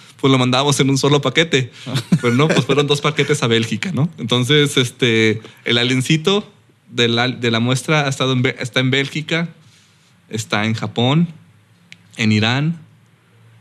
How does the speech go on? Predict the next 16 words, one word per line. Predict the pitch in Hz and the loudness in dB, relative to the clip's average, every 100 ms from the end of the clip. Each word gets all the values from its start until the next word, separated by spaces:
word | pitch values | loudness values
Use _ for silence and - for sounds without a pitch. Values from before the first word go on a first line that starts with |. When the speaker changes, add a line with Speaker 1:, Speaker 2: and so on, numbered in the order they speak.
| _ - | _ -4
Speaker 1:
en | 101 101 98 98 107 | 0 0 0 0 -4
Finlandia, | - 104 107 123 147 156 165 - _ _ _ | -2 0 2 0 0 0 -2 -6 _ _ _
en | - 101 | -8 -6
España, | 98 - 131 147 151 156 - - - _ _ - | -6 -4 -2 0 0 -2 -4 -12 -20 _ _ -20
Francia. | - 117 123 143 - 151 143 151 - _ _ _ _ _ - - - - - - - - - - - _ _ _ _ _ _ _ - - | -8 -4 -2 -2 -2 -2 -2 -4 -8 _ _ _ _ _ -20 -20 -20 -20 -20 -20 -20 -20 -20 -20 -20 _ _ _ _ _ _ _ -20 -14
¿Cuál | - 104 | -6 -2
es | 113 | 0
más? | 107 104 | -2 -4
¿Cuál | 117 | -6
es | 113 | -4
más? | 104 98 - | -4 -6 -4
Ya | 127 | -4
dije | - | -4
Japón, | 107 110 107 | -6 -4 -4
¿verdad? | 98 123 151 - | -4 -6 -6 -2
Speaker 2:
Ujú. | 123 | 2